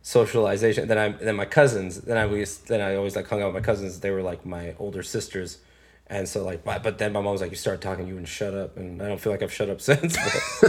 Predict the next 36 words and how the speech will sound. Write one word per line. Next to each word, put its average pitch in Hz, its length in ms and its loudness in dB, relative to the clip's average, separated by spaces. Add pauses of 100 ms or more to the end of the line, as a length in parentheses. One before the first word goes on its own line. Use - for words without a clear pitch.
(140)
But, 202 160 8
but 135 320 8
yeah, 127 260 10
but, - 220 6
like, 107 200 6
yeah, 104 300 6
I, 98 200 2 (120)
it's, - 480 -6 (100)
it's 120 180 -2
crazy 147 280 8
how, 127 160 10
like, 104 340 2 (640)
how, 110 220 4
like, 101 280 4
w-, 104 280 -8
how 104 220 -2
they're 107 160 2
talking. 107 260 -6
But, 110 100 -10
like, 92 200 -10
these - 160 -12
kids, 143 240 2
I 143 60 0
think 139 140 2
it's 143 120 -4
that 151 120 2
Miss 131 220 0
Rachel 156 300 0
lady, 98 260 -2
though. 98 160 -2
She's 117 220 -8
making 127 200 0
these 110 120 -2
kids - 240 -6
talk - 320 -6
fast 117 360 -2